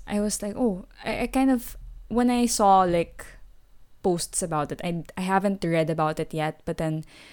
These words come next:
I saw photos of, like, crowds in South Korea during that Halloween party. And I didn't know it was, like, a, it was global news sort of thing, na parang something big happened. I just thought, oh, it's a party, and people are posting photos about it.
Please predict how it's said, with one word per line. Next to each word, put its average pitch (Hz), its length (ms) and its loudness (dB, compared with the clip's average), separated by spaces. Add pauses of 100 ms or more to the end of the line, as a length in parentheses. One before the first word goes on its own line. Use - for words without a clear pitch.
(240)
I 180 100 -4
saw 175 180 0
photos 165 440 -2
of, 165 140 -4
like, 156 400 -4 (160)
crowds 156 640 0
in 165 180 -6
South 156 280 -6
Korea - 360 -6
during 170 300 -4
that - 200 -4 (680)
Halloween 170 400 0
party. 165 500 -4 (600)
And 214 100 -2
I 247 80 6
didn't 254 280 6
know 214 140 4
it 208 80 0
was, 185 140 0
like, 175 160 -2
a, 147 400 -4 (960)
it - 120 -10
was 175 120 0
global 175 380 0
news 165 300 -2
sort 165 200 -6
of 170 80 -6
thing, 170 300 -4
na 160 80 -4
parang 156 260 -6
something 160 360 -8
big 160 180 -6
happened. 160 380 -10
I - 40 -4
just 175 200 -6
thought, 175 180 -4
oh, 170 320 0
it's - 240 -10
a - 60 -8
party, 185 480 -4
and 160 80 -12
people 170 260 -6
are 170 60 -4
posting 165 460 -6
photos 175 280 -4
about 165 260 -4
it. 165 220 -8